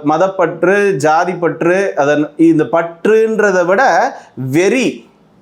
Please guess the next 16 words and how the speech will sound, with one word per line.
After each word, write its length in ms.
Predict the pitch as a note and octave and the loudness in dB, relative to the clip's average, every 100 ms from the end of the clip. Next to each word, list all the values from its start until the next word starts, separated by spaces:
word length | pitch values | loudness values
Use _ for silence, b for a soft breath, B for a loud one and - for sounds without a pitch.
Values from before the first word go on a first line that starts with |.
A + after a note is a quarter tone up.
| _ _ _ _ | _ _ _ _
அது 280 | C#3 E3+ | 0 2
வந்து 640 | F#3 F#3 G3 G#3+ G3 - - | 2 0 2 2 2 0 -2
எப்பயுமே 540 | C#3+ C#3+ G#3+ G3+ A3 | -2 0 0 2 2
எங்கேயுமே 460 | F#3+ D#3+ E3+ F#3 G3+ | 2 2 2 2 0
யாருக்கும், 800 | G#3 D3 D#3 F3+ F3 A#3 B3+ - - | 2 2 2 0 -2 -2 -2 -4 -4
என்னுடைய 560 | C#3 E3 G3+ G3 G3 F3 | 0 2 2 2 2 0
சொந்தங்களுக்கும் 920 | F3 G3 A3 G#3+ F#3+ E3 B3 A#3+ D3+ | -2 0 2 2 2 2 -2 -2 -2
இருக்கவே 1080 | D3+ G#3 A#3 - - _ A3+ G#3 C4 - - | 0 0 0 -6 -20 _ 0 2 0 -4 -14
கூடாது 560 | - A#3 C#4+ B3+ A3 A3 | -2 0 4 2 2 -2
அப்படின்றதுல 680 | D#3 E3 D3+ C#3+ C#3+ G3 D4+ B - | 2 2 2 0 2 2 0 B -2
ரெண்டுத்துக்கும் 640 | A3 D4 D4 A#3+ F3 F3+ | 0 0 0 0 0 -2
டிஃபரன்ஸ் 500 | F#3 D#4 C#4+ - - | -2 0 0 -2 -4
நிறைய 520 | D#3 F3+ C4+ E4+ - - | 0 2 2 2 0 -2
பெருசா 380 | A#3 D4+ D4+ A#3+ | 0 0 2 0
இருக்கு 200 | E3 C3+ | 0 0
இல்லைங்களா? 400 | A#2 A2+ A2 | 0 0 -2